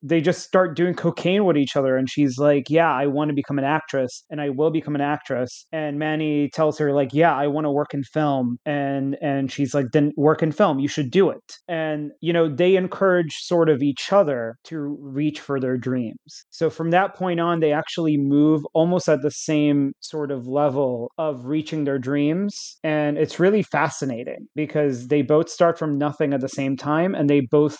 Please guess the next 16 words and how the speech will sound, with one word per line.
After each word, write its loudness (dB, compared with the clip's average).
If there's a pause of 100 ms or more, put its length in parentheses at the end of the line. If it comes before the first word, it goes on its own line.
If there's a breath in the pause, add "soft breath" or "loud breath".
have -2 (200)
their -4
own -6
paths -6
they -4
get -4
to -4
almost 2
at -4
the -14
same -14
time. -18 (180)
But 0
the 0
thing 0
that's 0